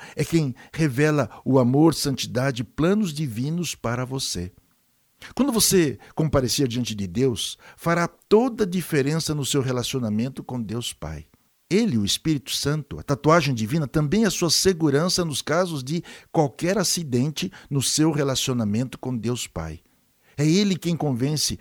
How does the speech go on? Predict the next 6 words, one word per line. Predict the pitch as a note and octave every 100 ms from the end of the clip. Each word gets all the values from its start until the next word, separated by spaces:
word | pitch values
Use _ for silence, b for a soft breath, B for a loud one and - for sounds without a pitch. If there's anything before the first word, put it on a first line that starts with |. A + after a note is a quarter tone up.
| B
você | A2 D3 G3 - - F3 G#2+ B
do | - B2
pecado | - A#2 - A#2 G#2+
contra | G2+ A2+ G#2+
o | F#2+
Pai, | - F#2 G#2 D#3+